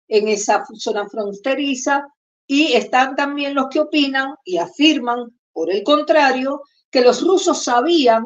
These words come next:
que, eh, las tropas ucranianas iban a intentar penetrar a territorio de la Federación y que los estaban esperando. Y yo no dudo que eso haya sido así, porque es parte de la estrategia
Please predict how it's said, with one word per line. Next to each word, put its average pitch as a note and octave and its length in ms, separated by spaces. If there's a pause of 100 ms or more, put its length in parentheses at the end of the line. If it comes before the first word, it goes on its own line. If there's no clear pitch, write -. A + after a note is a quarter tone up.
(380)
que, B3+ 220
eh, A3 200
las G3+ 200
tropas C4 340
ucranianas B3+ 640
iban C4+ 280
a C4 80
intentar A#3+ 840
penetrar B3 640
a G#3+ 120
territorio G#3+ 540
de A#3 120
la A3 140
Federación B3+ 680 (320)
y A3+ 220
que G3 240
los F#3+ 280
estaban A3 800
esperando. F#3 920 (440)
Y B3+ 280
yo F4+ 180
no E4 140
dudo D#4+ 360
que A#3+ 100
eso A#3 260
haya A3 260
sido A3 460
así, A3 360
porque G3 320
es G#3 120
parte A#3 360
de G#3+ 100
la G3+ 80
estrategia G#3+ 800